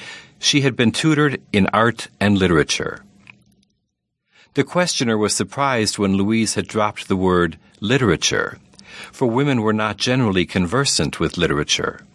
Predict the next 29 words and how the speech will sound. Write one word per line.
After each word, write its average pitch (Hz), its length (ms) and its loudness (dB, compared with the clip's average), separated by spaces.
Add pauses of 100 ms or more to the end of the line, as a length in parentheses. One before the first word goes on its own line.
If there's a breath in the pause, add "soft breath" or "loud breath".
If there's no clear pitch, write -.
(920 loud breath)
Rather 107 360 2
bashfully, 95 840 -2 (300 loud breath)
Louise 113 420 0
explained 113 720 0 (160)
that - 140 0
she - 160 0
liked 101 280 -2
to - 140 -4
read 104 300 0
some 101 160 0
of 92 60 0
the 90 80 0
well-known 101 800 2
modern 104 520 0 (100)
spiritual 113 800 -2
authors, - 640 -6 (460 loud breath)
like 98 180 0
Francis 107 560 -2
de - 120 -4
Sales, - 760 -2 (500 loud breath)
who 147 140 0
had 135 160 -2
died 117 400 0
three 117 220 0
years 95 400 2
earlier, 90 500 0 (560 loud breath)
and 123 160 0
the 120 60 4
works 127 400 0